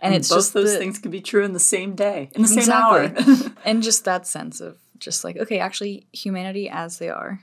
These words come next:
Speaker 1: and women just being are, it's good and okay.
Speaker 2: Yeah. Yeah.
Speaker 1: That's
Speaker 2: I
Speaker 1: my
Speaker 2: love
Speaker 1: thought.
Speaker 2: that. <laughs> So, uh, based off of all that we've talked about today,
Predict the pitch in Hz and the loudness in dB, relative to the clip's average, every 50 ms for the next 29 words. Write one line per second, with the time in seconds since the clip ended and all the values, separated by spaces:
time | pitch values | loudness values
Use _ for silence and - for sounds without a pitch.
0 | _ _ _ 170 165 165 160 160 160 156 156 151 156 160 165 165 _ - 180 170 | _ _ _ -16 -14 -14 -14 -14 -14 -12 -12 -12 -14 -14 -16 -18 _ -16 -14 -12
1 | - - _ - 143 143 139 - - 120 - 180 175 _ _ _ _ _ _ _ | -12 -14 _ -12 -12 -12 -12 -14 -14 -14 -14 -14 -16 _ _ _ _ _ _ _
2 | _ _ _ _ _ _ _ _ _ _ _ _ _ _ _ _ _ _ _ _ | _ _ _ _ _ _ _ _ _ _ _ _ _ _ _ _ _ _ _ _
3 | - - - - _ - 202 196 - _ - - - 175 175 - - - - 147 | -16 -16 -16 -18 _ -16 -16 -16 -16 _ -20 -20 -20 -18 -20 -18 -12 -10 -8 -8
4 | 170 175 170 156 160 - 180 - - - - _ _ _ _ _ 196 196 165 151 | -8 -10 -14 -14 -16 -18 -18 -18 -18 -20 -20 _ _ _ _ _ -16 -12 -10 -10
5 | 151 139 - 180 - _ _ _ _ _ _ _ _ _ _ _ _ _ _ _ | -10 -10 -14 -18 -20 _ _ _ _ _ _ _ _ _ _ _ _ _ _ _
6 | 170 160 156 156 - _ _ _ _ 175 170 - - - 156 156 156 160 160 156 | -12 -10 -10 -12 -16 _ _ _ _ -20 -20 -18 -14 -12 -12 -12 -12 -12 -14 -14
7 | - - - _ _ _ _ _ - 180 175 170 165 156 151 - 180 - - _ | -14 -16 -20 _ _ _ _ _ -4 -2 -2 -2 -4 -8 -10 -12 -12 -12 -12 _
8 | - - _ _ - - - - - - - - - - - - _ - - _ | -20 -20 _ _ -20 -20 -20 -20 -18 -18 -18 -18 -20 -20 -20 -20 _ -20 -20 _
9 | _ _ _ _ _ _ _ _ - - - 208 190 175 165 180 220 269 269 - | _ _ _ _ _ _ _ _ 0 2 4 6 6 6 6 8 8 6 6 6
10 | - _ _ _ _ _ _ - 180 170 160 156 156 151 151 - - - _ _ | -4 _ _ _ _ _ _ 4 6 6 6 4 2 -2 -4 -8 -10 -14 _ _
11 | _ _ _ _ _ _ 170 160 185 196 - - - 190 165 175 185 - - 143 | _ _ _ _ _ _ -4 -2 0 2 2 2 0 -2 -4 -6 -6 -4 -4 -4
12 | 147 - - - - 139 139 - - - - - _ - 151 147 - - - - | -4 -4 -6 -8 -10 -12 -12 -10 -10 -10 -10 -10 _ -18 -14 -14 -14 -12 -12 -10
13 | 139 135 139 139 - | -8 -6 -6 -6 -6